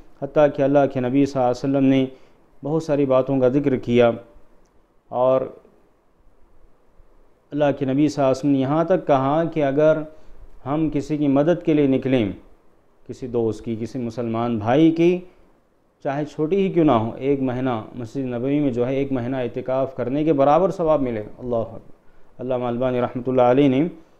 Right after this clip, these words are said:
सहीहुल जामे में इसको, हदीस को ज़िक्र किया है। इसी तरह दोस्तों के साथ अच्छी गुफ्तगू करना चाहिए, इस्लामी भाइयों के साथ अच्छी गुफ्तगू,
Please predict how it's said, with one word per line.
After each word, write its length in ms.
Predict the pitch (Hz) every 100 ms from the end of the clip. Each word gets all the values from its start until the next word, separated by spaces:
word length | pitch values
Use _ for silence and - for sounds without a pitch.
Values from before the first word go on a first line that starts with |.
| - - - -
सहीहुल 280 | 139 147 123
जामे 340 | 131 139 160
में 160 | 139 151
इसको, 220 | 143 -
हदीस 340 | 143 139 156 160
को 120 | 160
ज़िक्र 240 | 170 165 139
किया 280 | 139 123
है। 120 | 98 - - _ _ _ _ _ _ _ -
इसी 220 | 143 196
तरह 340 | 190 196 190 - - - - - - - - 135
दोस्तों 400 | 156 165 165 156
के 80 | 151
साथ 200 | 147 147
अच्छी 260 | 131 - 139
गुफ्तगू 340 | 131 135 123
करना 300 | 110 104 101
चाहिए, 240 | - 95 - - 127
इस्लामी 380 | - 131 135 131
भाइयों 360 | 123 135 143
के 100 | 135
साथ 640 | 135 143 180 180 - _ 147
अच्छी 260 | - 190
गुफ्तगू, 520 | 165 160 135 120 110